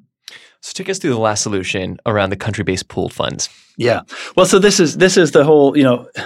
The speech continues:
Speaker 2: if you start from the premise that most donors cannot, uh, directly program their money to the, to the frontline providers, some can. In my old office,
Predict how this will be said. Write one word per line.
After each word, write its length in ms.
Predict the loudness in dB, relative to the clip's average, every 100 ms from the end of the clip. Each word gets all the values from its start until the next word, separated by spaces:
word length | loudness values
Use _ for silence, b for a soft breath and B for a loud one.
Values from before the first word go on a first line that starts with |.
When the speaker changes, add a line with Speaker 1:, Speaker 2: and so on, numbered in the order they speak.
| B B B B B B
Speaker 2:
if 160 | -4 -4
you 60 | -4
start 320 | 0 0 0
from 100 | -6
the 80 | -4
premise 320 | -4 -2 -2
that 120 | -2
most 260 | 0 0 0
donors 340 | 0 -2 -6
cannot, 480 | -8 -6 -4 -4 -4 _ _ _ _ _ _
uh, 220 | 0 0 -2 -4
directly 420 | -2 -2 -4 -6
program 480 | -4 -4 -4 -6 -8
their 160 | -8
money 320 | -8 -10 -10
to 240 | -12 -10 -8
the, 240 | -6 -8
to 180 | -8 -8
the 60 | -8
frontline 520 | -8 -12 -12 -12 -14 _ _ _
providers, 640 | -4 0 2 0 -4 -12 b b b -2
some 260 | 0 0
can. 300 | -2 -4 -4
In 60 | -2
my 160 | -2 0
old 180 | -2
office, 460 | -4 -6 -10 -12